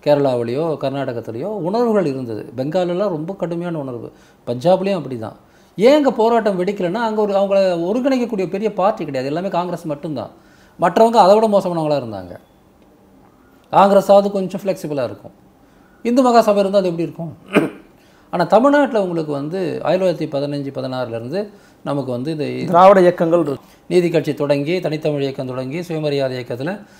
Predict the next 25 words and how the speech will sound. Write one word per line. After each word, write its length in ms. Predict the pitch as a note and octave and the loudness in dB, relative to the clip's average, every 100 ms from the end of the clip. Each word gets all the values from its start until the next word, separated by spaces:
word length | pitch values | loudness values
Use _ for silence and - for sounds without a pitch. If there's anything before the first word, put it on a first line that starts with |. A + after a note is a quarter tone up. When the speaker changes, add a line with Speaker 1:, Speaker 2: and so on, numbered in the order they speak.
| _ _ | _ _
Speaker 1:
இங்க 160 | D#3+ | -4
ஒரு 160 | C#3+ C3 | -2 -2
பெரிய 340 | C3+ F3 G3 | -2 -2 0
ரெண்டு 220 | E3+ C#3 B2+ | -2 -4 -6
கட்சிகள், 440 | C#3+ C#3+ E3 C#3+ | -8 -8 -6 -4
அமைப்புகள் 420 | B2+ F3+ F#3 F3 | -4 -4 -4 -6
உருவானதுனால 920 | C#3+ C#3+ D3+ C#3 B2 A2+ A2 G#2 E3 F#3 _ _ _ - | -4 -4 -4 -4 -8 -8 -8 -6 -8 -10 _ _ _ -8
இங்க 200 | F#3 F#3 | 0 0
போராட்டங்கிறது 760 | F#3+ A3 A3+ A3 F#3+ E3 D3+ | 4 4 4 0 -4 -4 -4
வெளிப்படையாக 580 | E3 D3 C#3+ C#3 B2+ D3+ | -4 -4 -6 -6 -6 -8
நடத்த 300 | C3+ B2+ B2 | -10 -10 -12
முடிஞ்சது. 500 | G#2+ A2+ A2 G#2+ A3+ - _ _ _ | -12 -12 -10 -10 -10 -14 _ _ _
தமிழ்நாட்டுக்கே 640 | D3 E3 G3 G3+ G#3 A#3+ | 0 6 6 8 4 4
உரிய 380 | B3 G#3+ F#3+ F3 | 2 2 -2 -2
நீண்ட 300 | D#3 E3+ F3 | -4 -4 -4
நெடிய 500 | D#3+ C#3+ D3 B2 G#2 - _ _ - | -4 -4 -4 -4 -8 -16 _ _ -10
அந்த 160 | B2+ | -6
வடமொழி 500 | B2 C#3+ E3+ E3 D3 | -4 -2 -2 -4 -4
எதிர்ப்பு 360 | C3 D3 C#3 C#3 | -4 -6 -8 -8
இயக்கத்தோட 580 | C3 B2+ B2+ - C#3+ G#3 | -8 -8 -10 -8 -6 -6
இது 180 | E3+ C3+ | -6 -6
சேர்ந்திருந்ததுனால 840 | E3 F3+ D3+ B2+ A2+ G#2+ G#2 C#3 G#3+ _ _ _ _ | -6 -4 -6 -8 -10 -8 -8 -10 -14 _ _ _ _
இங்க 480 | C3 B2+ B2 A2+ G#2+ G2+ - | -12 -6 -4 -4 -8 -12 -16
ஜாதி, 480 | A2 C#3 E3+ D#3+ D3 | -4 -2 -2 -4 -8
மத, 560 | A#2 B2+ B2+ D3 A#2+ | -6 -10 -6 -6 -6